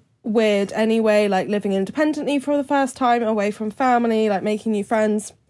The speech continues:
doing this course, blah, blah, blah, blah, blah. And then suddenly I was kind of, like, very ill. Or it wasn't really that sudden, but as in, like, suddenly I was in hospital after a period of being very ill.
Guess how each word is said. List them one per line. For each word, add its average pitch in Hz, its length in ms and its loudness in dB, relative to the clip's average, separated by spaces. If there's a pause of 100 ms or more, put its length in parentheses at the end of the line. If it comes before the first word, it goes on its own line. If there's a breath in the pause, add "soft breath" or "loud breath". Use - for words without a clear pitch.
doing 214 280 2
this 196 160 -2
course, 220 380 0
blah, 214 180 -4
blah, 202 140 -4
blah, 190 160 -2
blah, 185 160 -2
blah. 185 180 -2 (360 loud breath)
And 233 160 2
then 208 160 2
suddenly 208 380 0
I 190 80 2
was 196 120 -2
kind 214 220 0
of, 190 100 -4
like, - 360 -4 (500)
very 190 320 2
ill. 220 320 2
Or 233 200 4
it 190 80 -2
wasn't 233 280 2
really 190 200 0
that - 180 -2
sudden, 185 300 -2
but 180 140 0
as 196 100 -2
in, 202 100 0
like, 190 160 -2
suddenly 196 360 0
I 180 60 0
was 180 120 -2
in 185 100 -4
hospital 185 500 -4
after 180 280 -2
a 175 40 -6
period 175 380 -4
of 170 80 -12
being 175 240 -6
very 180 340 -4
ill. 170 440 -2